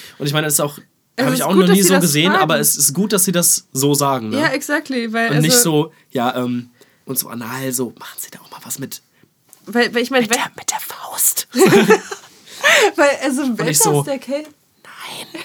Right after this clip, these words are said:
Speaker 2: <laughs> Warum flüstert wir? <laughs> Also, es ist halt, es ist richtig gut, dass sie das machen
Speaker 1: Ja,
Speaker 2: und so,
Speaker 1: stimmt.
Speaker 2: dass man das so beigebracht bekommt, weil, imagine, du machst es und dann, also, du bist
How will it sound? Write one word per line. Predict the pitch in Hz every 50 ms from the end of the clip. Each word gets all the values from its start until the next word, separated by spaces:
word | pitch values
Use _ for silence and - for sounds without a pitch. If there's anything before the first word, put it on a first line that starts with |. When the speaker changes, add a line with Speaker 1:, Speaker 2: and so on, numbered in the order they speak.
| - - 427 - - - - 233 208
Speaker 2:
<laughs> | 220 190 196 196 175 180 - - - - _ _
Warum | - - - - - - -
flüstert | - - - - - - - - - - -
wir? | - -
<laughs> | - - - - 220 - - - - - - - 285 - - - 349 330 - -
Also, | - 247 311 277 254 285 330
es | 302
ist | - - 311
halt, | 294 302
es | 302 - - - - - - - - - - - 254 294 311
ist | 349 311 311
richtig | 359 392 370 480 427 -
gut, | - 359 392 381
dass | 392 359 359
sie | 302 277
das | 294 285 - - -
machen | 247 262 285 156
Speaker 1:
Ja, | 147 139
Speaker 2:
und | 139 -
so, | - -
Speaker 1:
stimmt. | 269 262 226
Speaker 2:
dass | 247 247 -
man | 285 247
das | 226 254 254
so | - 226
beigebracht | 220 226 254 254 247 233 226 220
bekommt, | - 226 - 247 220 220 214
weil, | 214 214 214 220 - - - - -
imagine, | 220 233 240 247 240 247 240 214
du | 208 220 220 214 190 - - - _ -
machst | 226 254 320 - - - 233
es | 247 269 254 -
und | - - 226 - 226
dann, | 214 208 202 208 196 202 - _ _ _ _ _ _
also, | - 220 202 202
du | 190 214 202 202 190 _ _ -
bist | 269 320 - - - _